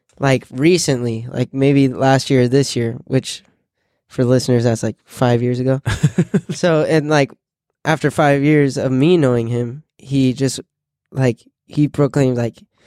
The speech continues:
Speaker 1: he says, like, he disagrees with, like, Paul's theology.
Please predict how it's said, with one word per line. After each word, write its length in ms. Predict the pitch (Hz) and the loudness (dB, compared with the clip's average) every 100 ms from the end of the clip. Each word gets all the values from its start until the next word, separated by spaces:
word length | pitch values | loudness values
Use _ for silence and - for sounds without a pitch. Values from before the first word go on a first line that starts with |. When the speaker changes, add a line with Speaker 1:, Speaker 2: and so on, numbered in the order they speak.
| _ _ _ _ _ _ _ _ _ _ _ | _ _ _ _ _ _ _ _ _ _ _
Speaker 1:
he 300 | - 175 165 | -4 0 0
says, 300 | - 160 147 | 2 2 2
like, 140 | 147 156 | 0 0
he 80 | |
disagrees 460 | 143 147 139 131 131 | -2 -2 -2 -2 0
with, 120 | 131 | 0
like, 160 | 123 117 | -2 -4
Paul's 320 | - 127 127 | -2 0 0
theology. 720 | - 127 107 107 104 90 - | 0 0 0 -2 -4 -10 -20